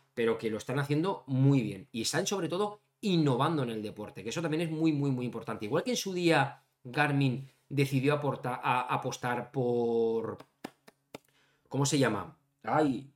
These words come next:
la... Compró la, la casa que hacía las métricas. Brr, no me acuerdo el nombre. Bueno, tenía un, había una empresa que programaba todas las métricas estas que ahora utilizamos en los relojes. Bueno, pues Garmin llegó un mom-, First Labs, First Labs se llama.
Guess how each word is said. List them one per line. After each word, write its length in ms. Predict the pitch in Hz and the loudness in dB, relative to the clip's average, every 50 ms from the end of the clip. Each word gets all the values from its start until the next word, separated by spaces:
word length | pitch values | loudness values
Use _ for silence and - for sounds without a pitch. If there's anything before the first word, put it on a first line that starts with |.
| _ _ _ | _ _ _
la... 680 | - 113 117 117 113 113 113 113 110 110 107 - - _ _ _ _ _ | -6 0 2 4 4 6 4 4 2 0 -4 -8 -12 _ _ _ _ _
Compró 460 | - 123 113 113 110 131 131 139 143 156 | 0 2 2 2 2 2 2 4 6 6
la, 1000 | 156 156 151 156 151 151 147 147 143 143 143 139 139 139 135 135 135 135 131 - - | 6 8 8 8 8 8 6 6 4 4 2 2 2 2 2 2 0 -4 -6 -6 -4
la 220 | 143 135 131 131 | 0 0 0 0
casa 300 | 135 156 147 - 165 147 | 0 -2 -2 -2 -4 -4
que 60 | - | -4
hacía 300 | 160 135 - 147 151 151 | -4 -4 0 2 2 4
las 160 | 147 143 139 147 | 2 2 0 0
métricas. 680 | 165 175 147 135 131 127 107 98 98 - - - _ _ _ _ _ _ _ _ _ _ _ _ _ _ _ _ _ | -2 -2 -2 -4 -4 -4 -6 -8 -8 -10 -12 -14 _ _ _ _ _ _ _ _ _ _ _ _ _ _ _ _ _
Brr, 520 | 127 143 175 190 190 185 180 170 151 147 | -4 -2 -2 -2 -4 -4 -4 -4 -4 -4
no 80 | 143 143 | -2 -2
me 60 | 143 | -2
acuerdo 220 | 135 147 147 143 | -2 -2 -2 0
el 60 | 139 135 | 0 0
nombre. 320 | 131 127 120 113 98 98 - _ _ _ _ 143 143 143 131 135 131 123 131 127 123 127 123 123 131 127 120 127 123 123 110 - | 0 0 -2 -2 -4 -6 -16 _ _ _ _ -6 -4 -4 -4 -4 -4 -4 -4 -4 -4 -4 -4 -4 -6 -6 -6 -8 -8 -10 -10 4
Bueno, 260 | 143 156 147 123 - _ _ _ _ _ _ _ _ _ _ _ _ - - | 6 6 6 6 2 _ _ _ _ _ _ _ _ _ _ _ _ -16 -4
tenía 220 | - 131 139 160 | 0 2 4 4
un, 220 | 185 196 196 - - _ - | 4 2 -2 -4 -12 _ -6
había 200 | 127 120 143 170 | 0 2 4 6
una 100 | 202 208 | 6 4
empresa 380 | 156 139 - 220 - 190 - | 4 4 2 2 2 0 -2
que 100 | - 143 | -4 -4
programaba 520 | 131 135 135 127 127 127 131 127 120 117 - | -2 -2 -2 -2 0 0 0 -2 -2 0 2
todas 200 | 147 131 131 123 | 2 2 2 0
las 140 | 123 123 | -2 -2
métricas 380 | 131 131 117 117 117 120 110 - | -2 -4 -2 -2 -4 -6 -6 -6
estas 220 | 127 - 117 - | -6 -8 -8 -4
que 100 | - 147 | -2 -2
ahora 100 | 127 120 | -2 -2
utilizamos 420 | 117 - 123 117 - 127 120 113 - | -4 -4 -6 -4 -2 -4 -4 -4 -6
en 100 | 127 117 | -6 -6
los 100 | 117 110 | -6 -8
relojes. 380 | 107 104 107 110 - - 90 87 | -8 -8 -8 -10 -10 -12 -12 -10
Bueno, 160 | 110 135 135 | -8 -6 -6
pues 100 | 113 104 | -8 -8
Garmin 260 | - 120 120 143 160 | -8 -4 -2 -2 0
llegó 120 | 160 160 156 | 0 0 2
un 60 | 165 | 0
mom-, 180 | 160 160 160 | -2 -2 -4
First 380 | - 135 - - 160 165 165 - | -8 -16 0 4 4 4 4 2
Labs, 420 | 135 110 92 - - - - _ _ | -4 -6 -6 -8 -12 -14 -14 _ _
First 240 | - 135 135 131 110 | -4 -4 -4 -4 -4
Labs 240 | 104 85 82 - | -10 -12 -12 -12
se 120 | - - 101 | -12 -10 -10
llama. 260 | 98 87 90 85 - | -10 -12 -14 -16 -18